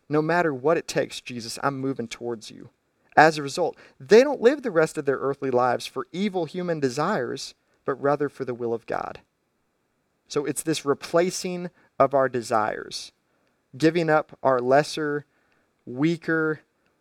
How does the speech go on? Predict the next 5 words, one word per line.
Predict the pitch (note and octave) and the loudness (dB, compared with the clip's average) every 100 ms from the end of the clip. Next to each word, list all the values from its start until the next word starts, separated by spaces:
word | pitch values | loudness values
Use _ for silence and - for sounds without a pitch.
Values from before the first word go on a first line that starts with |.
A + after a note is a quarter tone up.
| _ | _
uh, | - B2 G1+ G1+ - _ | -2 0 0 -6 -12 _
not | C3 C3 D3+ | 2 2 4
honorable, | - C#3 D#3 C#3 B2 A#2+ B2+ - _ _ _ _ _ | 2 0 0 -2 -2 -2 -2 -8 _ _ _ _ _
selfish | - - D3 F3 G3 F#3+ | -14 0 4 4 4 0
desires | - B2 A#2 A2+ A2+ A2+ | -2 -2 0 0 -2 -8